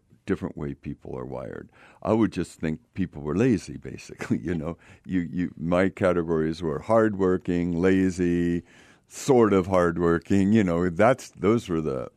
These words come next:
breakdowns that I had. How do you help people that have really no clue, uh,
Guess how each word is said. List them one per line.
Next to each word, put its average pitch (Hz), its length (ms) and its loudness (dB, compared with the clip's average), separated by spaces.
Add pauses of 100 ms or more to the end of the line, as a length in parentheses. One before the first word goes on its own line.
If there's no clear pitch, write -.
breakdowns 71 600 -6
that 69 120 -12
I 73 120 -6
had. - 320 -14 (240)
How 156 140 0
do 185 80 0
you 156 120 4
help 110 220 0
people 98 400 -4
that 80 260 -4 (460)
have 104 260 0
really 104 280 2
no 98 240 0
clue, 87 720 -2
uh, 85 200 -6